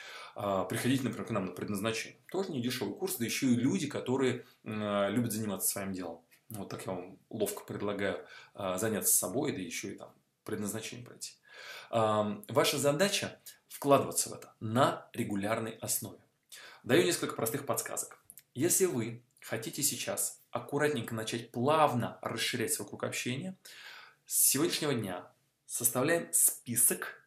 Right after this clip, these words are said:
тех людей, которые являются для вас ориентиром. Это первая интересная работа. Вторая работа. Справа вон я вам нарисовал на слайде список маленьких действий, которые вы можете сделать в направлении этих людей.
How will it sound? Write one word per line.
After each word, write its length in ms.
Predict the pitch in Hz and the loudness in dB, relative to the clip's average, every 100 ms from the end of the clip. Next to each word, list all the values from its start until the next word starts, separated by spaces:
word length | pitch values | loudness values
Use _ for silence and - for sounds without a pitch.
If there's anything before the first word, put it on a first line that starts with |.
| - | -4
тех 260 | - 120 107 | 0 0 0
людей, 260 | 101 160 | -2 -2
которые 280 | 170 113 113 | -2 -2 -2
являются 260 | 110 127 107 | 0 0 0
для 100 | 104 | 0
вас 180 | 104 | 0
ориентиром. 440 | 107 104 101 - - | 0 -4 -6 -12 -12
Это 160 | - 120 | -4 -4
первая 560 | 120 123 127 143 151 147 | 0 6 6 8 4 0
интересная 440 | 120 107 101 101 | -6 -6 -6 -6
работа. 280 | 95 87 - _ _ _ - - - | -8 -10 -16 _ _ _ -20 -20 -18
Вторая 480 | - - 147 156 139 | -10 2 6 8 8
работа. 400 | 107 90 90 - _ _ _ _ | 6 0 -6 -12 _ _ _ _
Справа 500 | - - 185 226 196 | -6 0 6 6 6
вон 160 | 147 139 | 4 2
я 120 | 113 | 2
вам 160 | 104 | 0
нарисовал 380 | 107 104 117 101 | -2 0 0 0
на 100 | 95 | 0
слайде 420 | - 101 - - - - _ _ _ - | -2 -4 -6 -10 -18 -20 _ _ _ -6
список 400 | - - 175 147 | -4 2 2 2
маленьких 460 | 147 143 123 110 107 | 2 0 0 -4 -2
действий, 380 | 165 196 - | -2 0 -2
которые 220 | 123 120 120 | -2 0 2
вы 60 | |
можете 220 | 120 120 | 2 2
сделать 220 | 117 151 - | 0 0 2
в 80 | 123 | 2
направлении 520 | 120 117 113 127 113 | 2 4 2 2 0
этих 240 | - - | -6 -12
людей. 260 | - - | -14 -16